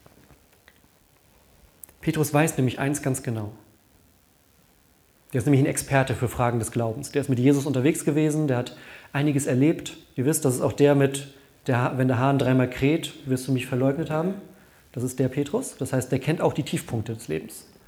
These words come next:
Der weiß aber hier ganz genau, unser Glaube, den hält Gott fest. Auch wenn wir Zeiten haben, wo Zweifel da sind, wo wir Ze-, wenn wir Zeiten haben, wo wir uns überlegen, „Wie soll das weitergehen? Wie ist das mit mir und Gott?“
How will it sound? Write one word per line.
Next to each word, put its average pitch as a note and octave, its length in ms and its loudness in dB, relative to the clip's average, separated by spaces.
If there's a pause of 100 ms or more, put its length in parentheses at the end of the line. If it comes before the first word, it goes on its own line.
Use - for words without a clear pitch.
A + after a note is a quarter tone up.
(520)
Der A#2+ 140 0
weiß E3+ 240 2
aber B2 160 0
hier A#2+ 160 2
ganz F3+ 240 -2
genau, D#3+ 420 0 (1500)
unser D#3+ 240 2
Glaube, C3+ 460 0 (880)
den C3 80 0
hält C3+ 260 0
Gott B2+ 180 -4
fest. - 400 -10 (1300)
Auch C#3 140 -4
wenn D3+ 100 2
wir D3 100 2
Zeiten D3 440 0
haben, B2+ 320 2 (640)
wo C3 80 0
Zweifel B2+ 400 -2
da G#2 160 -4
sind, G2+ 200 -6
wo A2+ 80 -4
wir B2 100 -4
Ze-, A#2+ 200 -2
wenn B2 100 2
wir A#2+ 100 0
Zeiten C3 340 0
haben, A#2+ 240 2
wo A#2 80 0
wir A#2+ 180 0 (160)
uns B2+ 140 -6
überlegen, B2+ 480 0 (240)
„Wie B2+ 60 -4
soll B2+ 180 2
das A#2+ 180 -2
weitergehen? A2 440 -4 (280)
Wie D3+ 80 -2
ist - 180 -4
das A#2+ 140 -2
mit A#2+ 140 -4
mir A#2+ 140 0
und A2+ 100 -4
Gott?“ - 220 -8